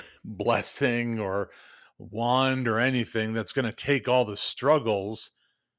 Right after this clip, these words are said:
out of life or out of the, all the struggles out of your marriage. You bring those in.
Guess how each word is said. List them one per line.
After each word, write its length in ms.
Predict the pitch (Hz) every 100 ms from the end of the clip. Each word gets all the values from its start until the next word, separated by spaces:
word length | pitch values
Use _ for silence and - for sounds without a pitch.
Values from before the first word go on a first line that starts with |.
| _ _ _ _ _ _ _ _ -
out 180 | 123
of 160 | 113 98
life 680 | 104 123 113 - - - - _ _ _ _ _ _ _ _ _ _ _ _ _ _
or 200 | 120 120
out 140 | 120
of 80 | 113
the, 100 | 113 -
all 200 | 131 127
the 100 | 117
struggles 920 | - - 151 160 113 101 107 117 - - _ _ _ _ _ _ _
out 160 | 135 117
of 140 | 101
your 120 | 98 101
marriage. 680 | 110 110 98 98 - - - _ _ _ _ _ _ _ _ _ _ _ _ _ _ _ _ _ _ _ _ _ _ _ _
You 240 | 113 120
bring 320 | 113 156 175 151
those 320 | 135 113 92
in. 440 | 113 120 - 107